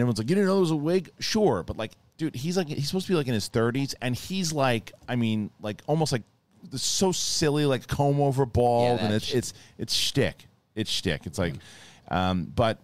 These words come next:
Speaker 1: you know, if David Chase says that Silvio was bald, then David Chase says Silvio was bald.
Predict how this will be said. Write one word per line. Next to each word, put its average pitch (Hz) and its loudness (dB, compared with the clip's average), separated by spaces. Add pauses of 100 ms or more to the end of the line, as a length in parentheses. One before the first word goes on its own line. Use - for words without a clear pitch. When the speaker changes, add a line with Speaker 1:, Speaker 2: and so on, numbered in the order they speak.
Speaker 1:
you 123 -2
know, 101 2 (880)
if 92 -12
David 107 2
Chase 113 0
says 110 -2
that 110 -2
Silvio 110 -2
was 104 -2
bald, 110 -2
then 92 0
David 95 -2
Chase 95 -4
says - -8
Silvio 90 -4
was 80 -8
bald. - -12